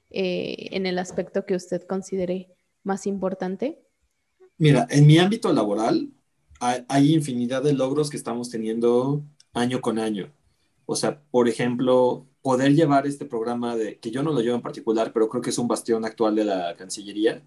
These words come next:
Speaker 2: y de la agencia mexicana, poder haber creado un modelo de cooperación como Jóvenes Construyendo el Futuro y Sembrando Vida en países de Centroamérica es algo que rara vez se escucha, porque al final de cuentas estamos financiando la cooperación directamente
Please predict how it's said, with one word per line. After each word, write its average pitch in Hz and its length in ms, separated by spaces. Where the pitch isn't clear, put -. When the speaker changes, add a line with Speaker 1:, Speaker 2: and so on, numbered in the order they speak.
Speaker 2:
y 113 120
de 107 80
la 95 100
agencia 113 240
mexicana, 113 560
poder 127 260
haber 151 220
creado 139 340
un 139 80
modelo 120 320
de 117 80
cooperación 113 800
como 107 220
Jóvenes 123 380
Construyendo 117 320
el 113 60
Futuro 113 340
y 113 40
Sembrando 120 440
Vida 123 400
en 123 280
países 123 560
de 110 200
Centroamérica 120 760
es 147 180
algo 147 220
que 135 100
rara 117 240
vez 113 160
se 123 80
escucha, 147 440
porque 107 180
al 113 40
final 139 120
de 170 100
cuentas 165 320
estamos 151 360
financiando 151 840
la 110 120
cooperación 117 560
directamente 139 800